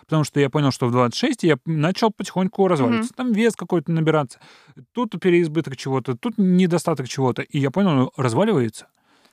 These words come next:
Speaker 2: А у тебя есть какие-то штуки? Вот, ну, ты щас очень, э, интересно говоришь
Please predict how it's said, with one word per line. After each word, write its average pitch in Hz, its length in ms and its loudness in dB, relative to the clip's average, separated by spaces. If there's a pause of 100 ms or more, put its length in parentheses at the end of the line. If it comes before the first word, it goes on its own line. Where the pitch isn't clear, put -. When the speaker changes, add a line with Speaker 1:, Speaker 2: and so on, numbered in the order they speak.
(420)
Speaker 2:
А 226 60 -8
у - 20 -10
тебя 220 180 -6
есть 359 120 -4
какие-то 240 360 -8
штуки? - 380 -4
Вот, 214 200 -4
ну, 240 160 -2
ты 226 120 -6
щас 226 300 -4
очень, 220 320 -2
э, 208 220 -2
интересно 233 460 -2
говоришь 214 500 -4